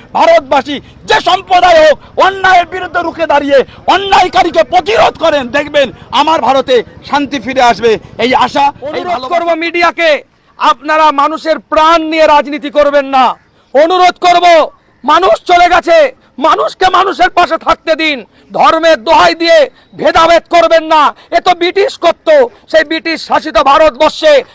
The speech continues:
Speaker 2: ধর্মের বিভাজন চলেছে, সেইটাকে আবার কেন নতুন করে ফিরিয়ে আনার প্রচেষ্টা চলছে? তাই আমি, আমার ভাইরা অনেক কথা বলেছেন, আমি সংক্ষেপ এটাই বলবো, আজকে ভারতবর্ষের একশো চল্লিশ, এক, এক কোটি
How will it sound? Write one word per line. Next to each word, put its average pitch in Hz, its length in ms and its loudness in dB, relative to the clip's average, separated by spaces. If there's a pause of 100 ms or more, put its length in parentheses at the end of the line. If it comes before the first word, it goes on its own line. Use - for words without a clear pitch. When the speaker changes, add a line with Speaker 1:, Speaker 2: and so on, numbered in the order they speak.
(160)
Speaker 2:
ধর্মের 320 460 0
বিভাজন 320 440 0
চলেছে, 320 380 0 (380)
সেইটাকে 320 480 -2
আবার 330 340 2
কেন 311 240 -2
নতুন 311 320 -4
করে 302 200 -2
ফিরিয়ে 294 360 -6
আনার 285 160 -2
প্রচেষ্টা 285 460 -6
চলছে? 269 360 -2 (480)
তাই 262 160 2
আমি, 285 200 0 (500)
আমার 262 280 0
ভাইরা 277 280 2
অনেক 285 280 2
কথা 285 220 0
বলেছেন, 302 400 2 (400)
আমি 277 180 -2
সংক্ষেপ 320 500 -2
এটাই 320 240 0
বলবো, 330 340 2 (500)
আজকে 302 320 -2
ভারতবর্ষের 330 840 2 (680)
একশো 330 460 0 (1040)
চল্লিশ, 330 420 -2 (120)
এক, 269 200 -4 (100)
এক 285 160 -2 (100)
কোটি 330 240 -2